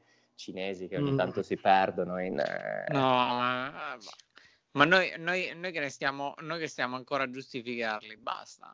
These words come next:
Speaker 3: ragazzi,
Speaker 2: È un
Speaker 3: non,
Speaker 2: po'
Speaker 3: non
Speaker 2: come il
Speaker 3: c'è proprio
Speaker 2: discorso
Speaker 3: più
Speaker 2: delle A-Lite, che c'è l'applicazione delle A-Lite, ma se vuoi le puoi anche gestire dall'applicazione Mi Home.
Speaker 1: <laughs>
Speaker 2: Quindi
Speaker 1: Una serie di ridondanze che in Android è il cancro di Android,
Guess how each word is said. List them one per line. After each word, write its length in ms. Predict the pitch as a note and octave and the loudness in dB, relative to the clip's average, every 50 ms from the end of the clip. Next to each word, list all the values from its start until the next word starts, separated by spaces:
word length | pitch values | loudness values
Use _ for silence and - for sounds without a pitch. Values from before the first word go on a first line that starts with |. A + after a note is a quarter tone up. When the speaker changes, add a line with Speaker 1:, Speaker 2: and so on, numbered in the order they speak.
| - F#2+ - | -20 -20 -20
Speaker 3:
ragazzi, 480 | - - - - - _ - - - - - | -20 -20 -20 -20 -20 _ -20 -20 -18 -8 -2
Speaker 2:
È 60 | E3+ | 0
un 80 | D#3+ | 0
Speaker 3:
non, 80 | C#3 B2+ | 2 6
Speaker 2:
po' 80 | - G3+ | 6 6
Speaker 3:
non 80 | - C#3 | 8 10
Speaker 2:
come 160 | G#3+ G3 G3 | 12 12 12
il 80 | F3+ | 12
Speaker 3:
c'è 60 | D#3+ F3+ | 10 10
proprio 240 | - F3 D#3+ F3 | 10 10 10 10
Speaker 2:
discorso 220 | D#3 - D#3+ E3 D3+ | 8 8 6 6 8
Speaker 3:
più 140 | D#3+ F3 E3+ | 8 10 10
Speaker 2:
delle 340 | E3+ E3 D#3+ D#3+ D3+ D#3+ | 10 10 10 10 10 10
A-Lite, 580 | D#3 D3 C#3 C3+ C3 - - - C#3+ C3+ C3 C3 _ _ _ | 10 10 8 6 2 0 -2 -2 -2 -2 -2 -4 _ _ _
che 140 | - D#3+ C#3 | -4 -4 0
c'è 140 | - - D3+ | 4 6 6
l'applicazione 560 | D3 C#3+ D3+ D3 D3 D#3 D3+ - G#3 G3+ G3 | 6 6 4 4 4 4 4 4 4 6 6
delle 300 | F3+ F3+ F#3 F3+ F3 F3 | 8 8 8 8 10 10
A-Lite, 440 | F3 F3 F#3+ G3 G3 - - - F3 | 8 8 8 6 4 2 0 2 2
ma 120 | D3+ D3 | 2 2
se 180 | C3+ - - D3+ | 0 -2 -4 0
vuoi 160 | C3+ F3 F3+ | 4 6 6
le 100 | E3+ D3+ | 8 6
puoi 160 | C3 C#3+ C#3 | 6 6 6
anche 220 | C#3+ D3+ D3+ E3+ C#3+ | 4 4 2 2 2
gestire 380 | C#3+ C#3+ - - D3+ C#3+ C#3+ | 2 0 2 4 6 8 8
dall'applicazione 680 | C3+ C3+ C3 C3 - C#3+ C#3 C3+ C3+ - - C#3 C#3 C3+ | 10 8 6 6 6 6 6 6 4 4 2 4 4 6
Mi 140 | C3+ C3+ C#3 | 6 6 6
Home. 440 | C3+ C3 B2+ B2+ B2+ B2+ B2+ - _ _ _ | 6 6 4 4 2 0 0 -2 _ _ _
Speaker 1:
<laughs> 1200 | - A2 - - - B2 - - C3+ - - - A#2+ A2+ A2+ A2+ A2+ A2 A2 A2 A2 A2 A2+ A2+ - - - | -10 -10 -6 -4 -4 0 4 4 2 4 6 8 8 8 8 6 4 4 4 4 4 2 2 0 -2 -4 0
Speaker 2:
Quindi 300 | D3+ D3+ D#3+ D3+ D3 B2 | 2 4 4 4 4 6
Speaker 1:
Una 160 | A#2 G#2+ A2 G#2 | 8 8 8 8
serie 240 | - C#3 C#3 C3+ | 10 10 10 10
di 180 | B2+ B2+ B2+ C3 | 12 12 10 10
ridondanze 800 | B2 C#3 B2 C#3 C#3 C3 C3 B2 C3 C3 C#3+ D3+ D3 - - A#2+ | 10 8 8 8 8 6 8 8 8 8 8 6 4 0 -2 0
che 80 | G#2+ A2+ | 0 0
in 100 | A2 A2+ | 0 0
Android 460 | A2 A2+ A2 A#2 A2+ B2 C3 B2+ G2+ | -2 -4 -2 0 2 2 2 2 0
è 60 | G2+ | -2
il 120 | G2 G2 | -2 -2
cancro 440 | - - B2 G#2+ G2+ G2+ G2+ A#2 G#2+ | 2 4 4 4 4 2 -2 -4 -2
di 100 | G#2 G2 | 0 0
Android, 760 | F#2+ G2+ G#2+ A2 G#2+ G#2 G#2+ A2 A2+ A2 A2 B2+ C3 C3 - | -2 -2 -4 -2 0 2 2 2 2 0 0 0 0 0 -2